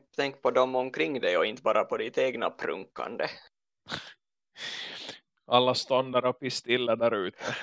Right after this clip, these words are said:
Speaker 2: Dicks out for spring.
Speaker 1: Ja.
Speaker 2: Jo. Nej, men
Speaker 1: Ja.
Speaker 2: det är ju, det är ju på lite, lite det här karma.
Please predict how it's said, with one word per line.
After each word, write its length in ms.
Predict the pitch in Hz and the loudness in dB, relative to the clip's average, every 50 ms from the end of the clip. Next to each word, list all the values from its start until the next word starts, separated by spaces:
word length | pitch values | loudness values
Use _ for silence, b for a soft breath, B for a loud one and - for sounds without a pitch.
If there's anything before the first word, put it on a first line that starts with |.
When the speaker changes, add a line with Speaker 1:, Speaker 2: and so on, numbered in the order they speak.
| 131 117 | -2 2
Speaker 2:
Dicks 340 | 127 127 - - - - 143 | 2 2 2 0 -4 0 2
out 260 | 120 117 123 - - | 4 4 4 2 -2
for 100 | - 120 | -6 -6
spring. 440 | - - - 123 113 98 - - _ _ B B B B B B B B B B B B B _ _ _ - - - _ _ _ _ _ _ _ _ _ _ _ _ _ _ _ _ _ _ _ | -6 -4 0 0 0 0 0 -4 _ _ B B B B B B B B B B B B B _ _ _ -20 -20 -20 _ _ _ _ _ _ _ _ _ _ _ _ _ _ _ _ _ _ _
Speaker 1:
Ja. 140 | - - 135 120 | -8 -6 -6 -6
Speaker 2:
Jo. 120 | - - _ _ _ _ _ _ _ B B B B B _ | -6 -8 _ _ _ _ _ _ _ B B B B B _
Nej, 180 | 151 170 180 | 6 6 6
men 260 | 175 175 165 156 147 - - - - 208 208 | 8 4 2 2 0 -6 -12 -10 -10 0 2
Speaker 1:
Ja. 120 | 160 135 | 2 2
Speaker 2:
det 180 | 127 135 156 160 | 2 2 4 6
är 40 | 160 | 6
ju, 180 | 156 151 - | 6 4 2
det 140 | 131 165 175 | 2 6 6
är 60 | 175 | 8
ju 220 | 170 160 147 143 135 135 _ _ _ _ _ _ _ _ _ _ _ | 8 8 4 2 0 -2 _ _ _ _ _ _ _ _ _ _ _
på 80 | - 131 | 0 4
lite, 300 | 127 127 123 - - 135 | 4 4 4 2 0 2
lite 260 | 127 131 123 - 117 | 4 4 4 4 2
det 100 | 110 107 | 2 2
här 100 | 110 107 | 0 0
karma. 600 | - - 107 90 82 - 82 78 78 - 120 | 0 2 2 2 2 2 -2 -10 -12 -12 -12